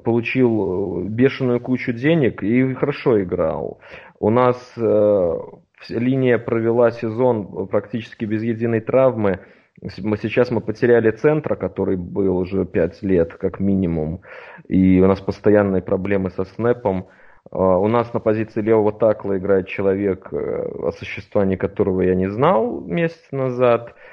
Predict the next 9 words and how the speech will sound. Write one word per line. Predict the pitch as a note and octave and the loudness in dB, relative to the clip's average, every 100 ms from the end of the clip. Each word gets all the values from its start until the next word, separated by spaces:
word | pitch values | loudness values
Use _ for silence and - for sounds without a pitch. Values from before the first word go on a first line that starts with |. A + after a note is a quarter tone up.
| - - - - - - | -20 -20 -20 -20 -8 2
Поэтому | A2+ C3 D3+ D#3 | 2 4 0 0
посмотрим, | D3+ D3+ F#3 G#3 F#3+ A2+ | -2 -4 0 0 0 -2
Вин | A#2+ D#3 | 0 -2
вернётся. | C#3+ D3 D#3 E3+ - A2+ | 0 0 0 -2 0 -2
Я | A#2 | -2
думаю, | C#3+ C#3 B2+ B2 D#2+ | -2 0 0 0 -4
что | - - B2 A#2 | -10 -6 -2 -2
это | A#2 A2 | -2 -8
будет, | A#2 A2+ | -4 -4